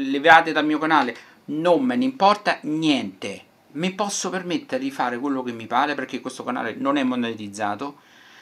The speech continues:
questo canale non è per il mio ego, al contrario di altre persone,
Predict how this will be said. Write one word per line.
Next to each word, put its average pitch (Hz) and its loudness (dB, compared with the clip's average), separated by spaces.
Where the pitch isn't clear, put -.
questo 139 -4
canale 127 2
non 139 2
è 139 2
per 127 -2
il 120 -2
mio 120 0
ego, 120 -2
al 120 -2
contrario 117 -4
di 110 -6
altre 104 -8
persone, 98 -14